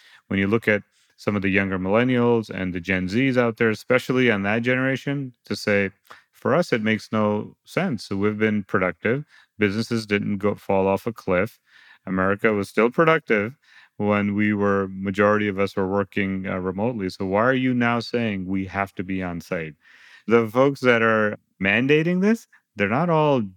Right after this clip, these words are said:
like me, Gen Xers or even, um, the boomer generation. You've got some of the, some of the older millennials and some of the younger Gen, Gen Xers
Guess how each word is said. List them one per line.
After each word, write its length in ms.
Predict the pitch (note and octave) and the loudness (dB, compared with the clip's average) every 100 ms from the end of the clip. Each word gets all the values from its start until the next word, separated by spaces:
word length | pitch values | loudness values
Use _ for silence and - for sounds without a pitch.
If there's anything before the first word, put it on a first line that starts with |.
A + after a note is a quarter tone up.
| - _ _ | -20 _ _
like 240 | F#2+ F#2 A2+ | -4 -2 0
me, 200 | A#2 G2 | 0 2
Gen 260 | G#2 G2 | 0 2
Xers 540 | G2+ G#2 - G2 G2 F#2+ | 0 -2 -2 -2 0 0
or 100 | F#2+ | 0
even, 380 | G2 G2+ F#2+ G2 | 0 0 -2 -2
um, 340 | F#2+ F#2 F#2 | -4 -2 -4
the 80 | F2+ | -2
boomer 280 | A2+ F#3 A2 | 0 0 0
generation. 500 | F#2 F2+ F2 - F#2+ | 0 0 -4 -6 -6
You've 180 | A2+ A#2 | -4 0
got 240 | G#2+ G2+ | 0 0
some 180 | - G2 | -4 -4
of 140 | F#2+ | -4
the, 300 | G2 F#2+ F#2 - - _ _ _ | -2 -2 -4 -8 -20 _ _ _
some 160 | G2 | -6
of 80 | G2 | -2
the 100 | G2 | 2
older 280 | G2 G2 G2 | 2 0 -2
millennials 640 | F#2 F#2+ G2+ G2+ F#2+ F#2+ | -2 0 0 2 0 0
and 180 | A#2 C3+ | -2 -2
some 100 | A2+ | -2
of 60 | G#2 | 0
the 80 | |
younger 300 | G2 F#2 F#2+ | 0 0 -2
Gen, 520 | F#2 F#2 F#2 F2+ F#2+ F2+ | -2 -2 -2 -6 -10 -4
Gen 200 | G2 F#2 | -2 0
Xers 540 | F#2+ - F#2 F2 E2+ | -2 -4 -4 -4 -8